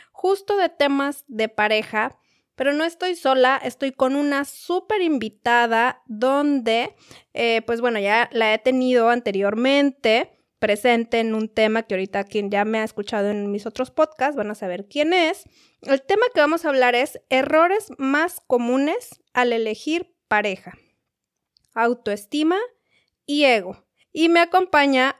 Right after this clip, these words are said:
mi gran amiga Berenice Contreras, psicóloga y sobre todo una amiga que quiero tanto. ¿Cómo estás, Bere? Bienvenida.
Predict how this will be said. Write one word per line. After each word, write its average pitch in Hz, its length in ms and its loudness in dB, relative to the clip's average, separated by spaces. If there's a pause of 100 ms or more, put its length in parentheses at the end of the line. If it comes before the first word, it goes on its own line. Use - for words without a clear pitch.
(100)
mi 302 440 -2
gran 254 280 0
amiga 247 560 -2
Berenice 247 800 0
Contreras, 254 920 2
psicóloga 269 1200 0 (240)
y 294 140 -10
sobre 302 200 -6
todo 339 340 -2
una 285 180 -6
amiga 262 260 -4
que - 320 -16
quiero 285 320 0
tanto. 277 580 0 (300)
¿Cómo 285 200 0
estás, 320 400 0
Bere? 294 380 2
Bienvenida. 269 760 0